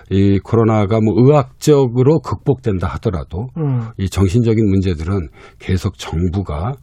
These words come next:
Speaker 1: 아,
Speaker 2: 음.
Speaker 1: 저는 돌봐야 한다고 생각하고 있습니다.
Speaker 2: 그런 의미에서는 위드 코로나라는 그런 그 멘탈리티라고 해야 될까요? 그런 자세도 물론 뭐 우리가 방역 철저히 하고 그런 건 좋습니다마는 일상화된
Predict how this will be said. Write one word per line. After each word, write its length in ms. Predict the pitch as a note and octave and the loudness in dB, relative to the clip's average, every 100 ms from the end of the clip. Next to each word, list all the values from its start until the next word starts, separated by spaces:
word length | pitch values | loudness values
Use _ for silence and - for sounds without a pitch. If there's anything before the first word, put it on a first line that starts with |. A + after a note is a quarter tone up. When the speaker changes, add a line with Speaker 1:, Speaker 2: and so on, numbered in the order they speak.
| - | -12
Speaker 1:
아, 100 | D3 | -4
Speaker 2:
음. 60 | B2 | -2
Speaker 1:
저는 460 | A2 F2 F#2 F2+ E2+ | -2 -2 -2 -2 -4
돌봐야 460 | F2+ F#2 F2+ F2 D#2+ | -2 -2 0 -4 -4
한다고 380 | F2 D2 C2+ D#2 | -4 -6 -8 -8
생각하고 680 | - E2+ D2+ C#2+ - - D#2+ | -8 -6 -6 -8 -14 -12 -10
있습니다. 580 | C2 - - B1 - - | -10 -10 -12 -12 -14 -6
Speaker 2:
그런 320 | - D3 A3 | 0 4 4
의미에서는 480 | A3+ F#3 D#3+ D3+ F#3 B2+ | 4 4 2 2 0 2
위드 220 | C#3+ F#3+ | 2 0
코로나라는 1500 | - G#3 G3 G3 E3+ D#3 D3+ C3+ B2+ A#2 A2 B2 C3 D3+ C3 | -2 0 0 2 2 2 2 2 0 -2 -2 0 2 0 -2
그런 340 | A#2+ D3 D3 | 0 0 0
그 260 | B2 B2+ A2+ G#2+ | 0 0 0 0
멘탈리티라고 1800 | C3 C#3 G3 F3 D#3+ - C#3 A2+ G#2 - - A2+ C3 A#2+ A2+ A2 - B2+ | 0 2 2 0 -2 -2 0 0 -4 -10 -20 -8 -2 -2 -2 -6 -6 -4
해야 140 | C#3+ C3 | 0 0
될까요? 480 | G#2+ - G#2+ F3+ G#3 | -2 -4 -6 -6 -2
그런 280 | D3 D3+ C#3 | 2 2 2
자세도 480 | B2 C3 D3+ C3 C3 C#3+ E3 G2 F2 - - - - | 0 2 2 2 4 4 4 0 -6 -14 -20 -20 -10
물론 360 | - E3+ G3+ D3+ | 0 2 2 2
뭐 180 | C3+ C3 | 2 2
우리가 280 | B2 C#3 D3 | 2 2 2
방역 480 | C3 C3 D3 D3 B2+ | 0 0 2 0 -2
철저히 320 | - G#3 G3+ | -6 0 2
하고 260 | E3+ E3+ D#3+ | 2 0 -2
그런 240 | - C#3 | 0 0
건 120 | E3+ D3 | 0 -2
좋습니다마는 760 | B2 D#3 D3 B2 A2+ A2+ D3+ - - - - - | -4 -2 -2 0 0 0 -2 -8 -20 -20 -20 -4
일상화된 720 | C#3 D3 - A#3 A#3 A3+ A3 | -2 0 2 4 4 4 2